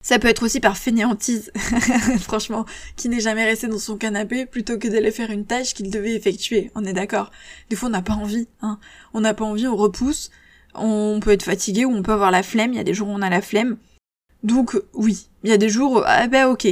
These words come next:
bah il y a des jours où on va avoir la flemme, soit. Hein. On peut aussi, hein, avoir des jours, euh, off où on n'a pas envie, mais il faut pas que ce soit trop récurrent parce que bah au final, si c'est trop trop trop souvent, euh, bah on n'avancera pas. Ça peut être pour éviter de sortir de sa zone de confort. Eh, écrire un livre,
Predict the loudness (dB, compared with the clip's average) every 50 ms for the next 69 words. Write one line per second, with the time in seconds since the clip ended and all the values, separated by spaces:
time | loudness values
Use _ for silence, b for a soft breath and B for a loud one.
0 | 0 0 -2 0 2 2 4 4 6 6 6 4 4 2 0 0 0 0 0 0
1 | 0 0 0 0 -2 -2 -2 -2 -2 -2 -4 -4 -6 -6 -8 -12 -12 -10 -10 -8
2 | -8 -10 -6 -4 -2 2 4 6 6 6 4 2 0 0 2 2 2 4 2 2
3 | 2 2 2 2 2 2 2 0 0 2 2 2 0 -2 -4 -4 -2 0 2 2
4 | 0 -2 -4 -6 -4 -4 -2 -4 -4 -2 -4 -4 -2 -2 -2 -4 -4 -8 B B
5 | B B B B B B 0 0 2 2 2 2 2 2 0 0 -2 -2 -2 0
6 | -2 0 2 2 2 4 4 2 2 0 -2 0 0 0 0 0 -2 -4 -4 -4
7 | -4 -2 -2 -2 -2 -2 -4 -6 -4 -2 0 0 0 -2 -4 -4 -2 -2 -2 -2
8 | -2 -4 -4 -4 -4 -2 -2 -2 -2 -2 -2 -4 -6 -6 -6 -10 -10 -6 -4 -2
9 | -2 -2 -2 -4 -6 -6 -6 -4 -4 -4 -4 -4 -4 -4 -4 -6 -6 -6 -4 -6
10 | -6 -6 -8 -12 -12 -16 -20 -20 _ _ _ _ _ _ _ -4 -2 0 2 4
11 | 2 2 2 2 0 0 0 0 0 0 0 0 2 0 0 0 0 2 2 2
12 | 2 4 4 4 4 4 4 4 4 4 2 2 -2 -2 -2 -4 -4 -6 -8 -20
13 | -20 _ b b b b b b b b b b -2 0 0 -2 -4 -10 -20 -20
14 | _ -20 -12 _ -6 -4 -2 -2 0 0 2 2 2 0 0 0 0 -2 -4 -6